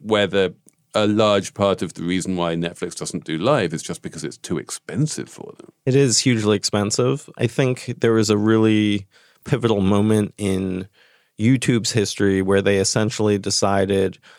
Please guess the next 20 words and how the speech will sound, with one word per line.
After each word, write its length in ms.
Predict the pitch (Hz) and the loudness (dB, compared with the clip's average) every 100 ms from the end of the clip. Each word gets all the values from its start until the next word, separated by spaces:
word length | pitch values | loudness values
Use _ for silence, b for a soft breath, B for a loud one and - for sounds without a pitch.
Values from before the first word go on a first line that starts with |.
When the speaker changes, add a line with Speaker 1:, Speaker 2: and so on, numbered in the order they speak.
| b - | b -4
Speaker 2:
that 240 | 107 98 | -2 -2
instead 560 | 107 101 - - 113 107 | -2 -2 -2 0 0 2
of 100 | 101 | 0
optimizing 920 | 117 117 - 110 104 101 98 98 92 87 | 0 -2 0 -2 2 2 2 0 -2 -6
for 400 | - 104 98 95 | -2 0 2 0
views, 720 | 92 113 127 101 85 107 - b b b _ | 0 2 4 2 0 -6 -8 b b b _
they 100 | 107 | 2
were 120 | 107 | 2
gonna 300 | 101 101 90 | 2 0 -2
optimize 680 | - 101 - 104 95 95 - | -2 -4 0 0 2 0 -2
for 160 | - 90 | -2 -4
watch 560 | 85 98 107 - - | -2 0 0 -4 -10
time. 520 | - 87 82 - - - b b b b | -8 -8 -8 -12 -16 -20 b b b b
And 380 | 113 104 101 101 | -2 0 0 0
they 140 | 107 | 2
were 160 | 107 107 | 2 2
also 600 | - 127 127 - 117 107 | 2 2 2 2 4 4
simultaneously 1000 | - 110 110 104 - 120 107 104 - 101 | 2 0 0 -2 0 0 2 0 0 -2
gonna 220 | 98 95 | -2 -6
take 440 | 92 113 98 - | -6 -2 -2 -2